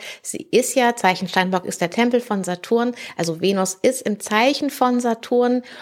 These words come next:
und Saturn ist im Zeichen, wo Venus sehr gerne ist, im Zeichen Fische. Das heißt, zwischen den beiden besteht auch schon mal eine grundsätzliche Harmonie. Und es bringt in die Dinge, die wir tun,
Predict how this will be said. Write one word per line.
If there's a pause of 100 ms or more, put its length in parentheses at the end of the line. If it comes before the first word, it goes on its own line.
und
Saturn
ist
im
Zeichen,
wo
Venus
sehr
gerne
ist,
im
Zeichen
Fische.
Das
heißt,
zwischen
den
beiden (280)
besteht
auch (240)
schon
mal
eine
grundsätzliche
Harmonie. (960)
Und
es
bringt
in
die
Dinge,
die
wir
tun,